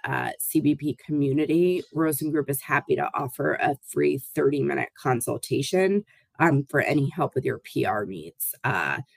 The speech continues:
or if you have any follow-up questions or anything, please feel free to reach out to me.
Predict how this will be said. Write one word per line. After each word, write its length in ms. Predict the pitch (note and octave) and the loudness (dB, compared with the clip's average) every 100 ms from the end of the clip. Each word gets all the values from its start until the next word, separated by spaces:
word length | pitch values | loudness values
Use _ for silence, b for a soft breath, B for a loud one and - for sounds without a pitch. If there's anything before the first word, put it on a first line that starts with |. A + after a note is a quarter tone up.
| _ - | _ 0
or 80 | |
if 100 | D#3 | 2
you 120 | D3+ D3+ | 4 4
have 120 | B2+ | 4
any 160 | A#2+ | 2
follow-up 520 | C#3 - C3+ B2+ B2 - - | 0 4 4 4 0 -6 -2
questions 480 | B2 - A2 - | -2 -2 -4 -2
or 120 | B2 - | -2 -2
anything, 580 | - F#2+ - G#2 A#2 C#3 | -4 -4 -4 -6 -6 -8
please 340 | - D#3 B2+ - | 0 2 2 0
feel 220 | C3 A#2 | -2 -2
free 340 | - B2 A2+ - | -2 0 0 0
to 160 | - | -4
reach 280 | - A2+ - | 0 -2 -2
out 220 | E2 - | -4 -4
to 160 | - G2 | -8 -8
me. 320 | F2+ E2+ B2+ | -6 -6 -6